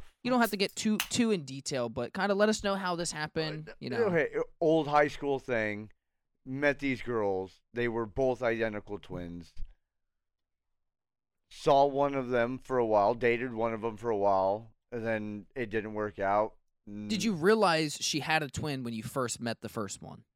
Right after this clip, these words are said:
Speaker 2: Not until I went to their house, no.
Speaker 1: And do you think by any chance you might have mixed 'em out of th-, up at their
Speaker 2: Oh, I
Speaker 1: house?
Speaker 2: would've if I didn't know. They always were different.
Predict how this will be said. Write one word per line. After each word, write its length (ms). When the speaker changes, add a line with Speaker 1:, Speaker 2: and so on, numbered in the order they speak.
Speaker 2:
Not 280
until 920
I 240
went 560
to 140
their 240
house, 280
no. 200
Speaker 1:
And 260
do 100
you 100
think 260
by 180
any 180
chance 300
you 60
might 200
have 60
mixed 300
'em 100
out 120
of 80
th-, 100
up 180
at 140
their 120
Speaker 2:
Oh, 80
I 120
Speaker 1:
house? 120
Speaker 2:
would've 560
if 200
I 140
didn't 400
know. 360
They 140
always 480
were 240
different. 640